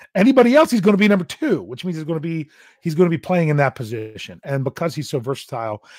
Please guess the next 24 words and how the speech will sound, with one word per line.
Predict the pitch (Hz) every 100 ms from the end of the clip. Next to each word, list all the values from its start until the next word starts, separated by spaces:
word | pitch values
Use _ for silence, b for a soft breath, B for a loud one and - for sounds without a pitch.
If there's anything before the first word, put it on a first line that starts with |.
| B
he | -
can | 120
play | - 143
nose, | 139 135 131 123
but | -
he, | 120 139 - -
he's, | 131 117 -
he's | 143 135 110
a |
great | 104 131 139
defensive | 131 135 123 117
tackle. | 131 120 - 117 104 _ _ _ _ -
Um, | 117 104 -
that's | 143 147 - -
just | 147 139 -
why | 143 127
he's | 127
gonna | 113
be | 113
so | 107 -
attractive | 120 - 113 101 117 92
to |
everyone | 101 98 95
else. | 90 85 - -